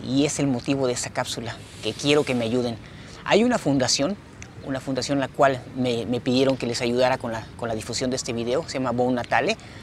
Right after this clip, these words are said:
y en esta Navidad van a repartir setecientas cenas. Ya tienen listos setecientos pollos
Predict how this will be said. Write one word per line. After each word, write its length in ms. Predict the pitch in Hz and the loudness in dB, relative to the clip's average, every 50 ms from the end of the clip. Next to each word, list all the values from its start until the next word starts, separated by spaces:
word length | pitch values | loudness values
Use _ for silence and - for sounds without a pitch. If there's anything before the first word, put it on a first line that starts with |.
| - - - - - - - - - | -16 -16 -16 -16 -16 -16 -16 -10 -2
y 260 | - 147 147 151 151 151 | 2 4 6 8 8 8
en 100 | 151 160 | 8 6
esta 240 | 170 165 - - | 4 2 2 0
Navidad 440 | 180 160 151 143 147 143 160 185 226 - - - - - - - - - - | 2 2 4 4 4 6 6 6 6 4 -2 -16 -16 -16 -18 -16 -16 -10 -6
van 160 | 143 143 143 | -4 -2 -2
a 60 | 143 135 | -2 -2
repartir 580 | 131 131 123 - 131 123 123 - 101 101 - - - | -4 -4 -6 -4 -4 -4 -2 -2 -2 -2 -2 -4 -8
setecientas 760 | - - - 135 110 143 127 - - 147 143 147 143 - 135 | -8 -6 -4 -4 -4 -4 -4 -4 -2 -2 -2 -2 -2 -4 -4
cenas. 400 | - - 131 123 113 110 - - | -4 -4 -4 -4 -4 -6 -6 -4
Ya 80 | 147 139 | -4 -2
tienen 280 | - 156 151 156 156 147 - | -2 0 0 0 -2 -4 -4
listos 560 | - 147 156 160 - - - 220 208 - - - | -2 0 0 0 -2 -2 -4 -4 -4 -4 -4 -4
setecientos 680 | - - 143 - - 127 - - 151 156 - 156 - | -4 -4 -4 -4 -4 -2 -2 0 -2 -2 -2 -4 -4
pollos 480 | - - 151 147 151 190 220 - - - | -2 0 2 2 2 2 0 -2 -2 -6